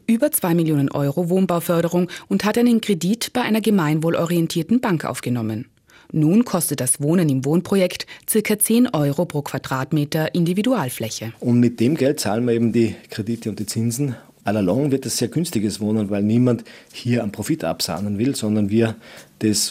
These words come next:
Speaker 2: selber betreiben.
Speaker 1: Heinz Feldmann hat mittlerweile eine Genossenschaft mitgegründet, die Wogen. Als Dachorganisation informiert die Wogen gemeinschaftliche Baugruppen und unterstützt sie in der Entwicklung ihres eigenen Wohnprojekts.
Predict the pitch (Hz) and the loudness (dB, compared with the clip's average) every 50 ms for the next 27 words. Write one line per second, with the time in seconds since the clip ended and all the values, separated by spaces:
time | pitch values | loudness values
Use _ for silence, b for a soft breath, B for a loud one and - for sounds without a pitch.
0 | - - - 117 104 95 92 82 90 - - 65 - - - 82 - - _ - | -4 -4 -2 -2 0 -2 -2 -4 -6 -8 -8 -10 -12 -12 -16 -20 -20 -20 _ -6
1 | - 190 185 233 233 - - - 147 135 131 - 151 143 156 156 160 165 - 170 | -2 0 0 0 0 0 -2 -2 -2 -2 0 0 0 0 0 0 -2 -2 -2 -2
2 | 147 165 156 147 143 139 139 143 151 151 - - 175 180 - 240 240 220 160 - | -2 0 -2 -2 0 -2 0 0 0 0 0 0 0 0 2 2 2 2 2 0
3 | - 151 139 - 131 - - 147 139 - - 135 - - 139 131 131 127 117 117 | 0 -2 -2 -2 -4 -4 -4 -6 -6 -4 -6 -8 -6 -4 -2 -2 -2 -2 -4 -6
4 | - - _ _ _ - 262 254 214 190 151 123 131 123 113 110 120 _ _ _ | -10 -14 _ _ _ 0 0 2 2 0 -2 -2 -2 -4 -6 -6 -8 _ _ _
5 | B B B B B B B B - 131 131 - - 117 117 - - - 208 190 | B B B B B B B B -6 -4 -4 -2 -2 -2 -4 -2 0 0 2 2
6 | 202 202 196 - 208 202 - - 208 208 202 202 - - 196 - - 190 190 190 | 2 2 2 0 0 -2 2 2 4 4 4 2 2 0 -2 0 2 2 4 4
7 | 214 262 269 - - - - 131 120 123 123 135 147 - 185 185 190 190 B B | 4 2 0 -2 -10 -6 -6 -4 -4 -2 -2 -2 -2 0 2 0 0 0 B B
8 | B B - 185 180 170 180 196 - 240 233 - 240 226 - 247 - 151 135 131 | B B 0 2 2 2 2 2 0 0 -2 -2 -2 0 0 0 0 0 -2 -2
9 | 135 - - 160 151 - 190 190 - 190 190 196 185 180 175 - - 170 151 - | -2 -2 -4 -4 0 2 0 2 2 0 0 0 0 0 -2 -2 -2 -4 -4 -4
10 | - - - 190 180 202 214 220 196 208 190 - - 151 - - - 170 175 - | -6 -4 -2 0 2 2 2 2 2 0 0 0 -2 -6 -6 -2 -2 0 0 0
11 | 190 196 214 208 - - 147 147 143 160 165 180 208 220 247 233 170 147 - 131 | 0 -2 -2 -2 -2 -2 -2 -2 0 0 0 0 2 2 2 2 0 0 -4 -6
12 | 117 107 110 - - - - - | -6 -6 -8 -12 -12 -10 -12 -12